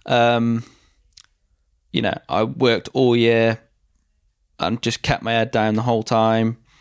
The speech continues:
and got rewarded for it. And, uh, you know, I didn't know it was gonna pay off at the time, but for it to pay off so quickly was, was amazing. And yeah, still trying to find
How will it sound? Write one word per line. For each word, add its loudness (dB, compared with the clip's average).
and 0
got 0
rewarded 0
for -2
it. -8
And, -2
uh, -8
you -2
know, 2
I 0
didn't -2
know 2
it -2
was -6
gonna -2
pay -2
off -2
at -10
the -8
time, 0
but -6
for -4
it -4
to -16
pay 0
off 0
so -2
quickly -4
was, -4
was -4
amazing. 2
And 0
yeah, 4
still 2
trying 2
to 0
find 0